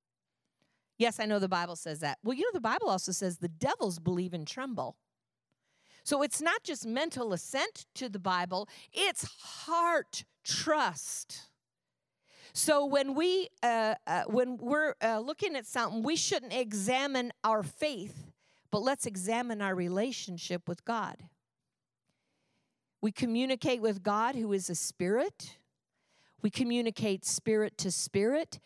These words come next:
His words are spirit. When we approach the Bible, it shouldn't be like a, a literature book.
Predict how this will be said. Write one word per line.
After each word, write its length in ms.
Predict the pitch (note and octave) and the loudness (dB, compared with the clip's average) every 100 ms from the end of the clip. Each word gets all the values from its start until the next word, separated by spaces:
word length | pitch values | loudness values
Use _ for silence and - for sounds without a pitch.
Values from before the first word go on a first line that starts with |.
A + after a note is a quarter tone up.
| - - | -20 -2
His 280 | G#3 F#3+ F3+ | 0 2 2
words 340 | G3+ G#3+ F3+ | 4 4 2
are 80 | D#3+ | 0
spirit. 500 | - - A3 B3 - | 0 0 2 2 2
When 160 | A3 | 0
we 140 | A3+ E4+ | 0 -2
approach 500 | - C4 C4+ - - | 0 2 0 -2 -4
the 80 | F#3+ | 0
Bible, 480 | E3 F#3+ B3 F#4+ - _ - - | 0 2 0 -2 -6 _ -20 -8
it 120 | A#3 | -6
shouldn't 420 | - F#4+ D4 A3 | -2 -2 -4 -4
be 220 | A3+ A#3 | -4 -2
like 300 | A3+ G3 F#3+ | -2 -2 -2
a, 260 | F3+ E3+ D#3+ D#3+ - _ _ _ _ _ _ _ _ | -2 0 -2 -6 -16 _ _ _ _ _ _ _ _
a 80 | F#3+ | -4
literature 640 | F#3 B3+ G#3+ E3 - E3+ | 0 0 0 -4 -4 -4
book. 380 | E3+ D#3 - - | -2 -2 -4 -12